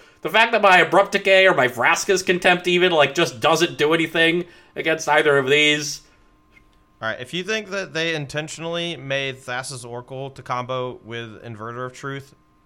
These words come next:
Speaker 2: you're, I mean, that's not, that's just
Speaker 1: Oh, they,
Speaker 2: not
Speaker 1: they
Speaker 2: true.
Speaker 1: certainly
Speaker 2: It's
Speaker 1: didn't intentionally do
Speaker 2: it's
Speaker 1: that.
Speaker 2: just
Speaker 1: No.
Speaker 2: an ac-, it's ju-, it was just an accident, you
Speaker 1: Yeah.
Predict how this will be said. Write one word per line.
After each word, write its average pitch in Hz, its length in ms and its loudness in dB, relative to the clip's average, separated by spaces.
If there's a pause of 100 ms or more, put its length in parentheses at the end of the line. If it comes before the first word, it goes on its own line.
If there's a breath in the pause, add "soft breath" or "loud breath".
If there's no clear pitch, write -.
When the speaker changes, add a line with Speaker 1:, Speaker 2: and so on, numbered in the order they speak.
Speaker 2:
you're, 117 320 -18 (140)
I 110 40 -12
mean, 110 180 -14
that's 113 200 -14
not, 135 240 -12
that's 120 140 -14
just 127 100 -10
Speaker 1:
Oh, - 80 0
they, 135 80 2
Speaker 2:
not - 80 -6
Speaker 1:
they 175 100 2
Speaker 2:
true. 180 60 6
Speaker 1:
certainly 226 300 4
Speaker 2:
It's 151 60 4
Speaker 1:
didn't 151 140 2
intentionally 127 600 0
do 113 100 2
Speaker 2:
it's 117 80 -2
Speaker 1:
that. - 60 -4
Speaker 2:
just 220 120 -2
Speaker 1:
No. 165 120 4
Speaker 2:
an 196 200 2
ac-, - 80 -16
it's 170 140 -10
ju-, 214 100 -6
it - 80 -10
was 180 120 -6
just 170 180 -12
an 151 40 -8
accident, 151 600 -10
you 262 100 -4
Speaker 1:
Yeah. 131 100 4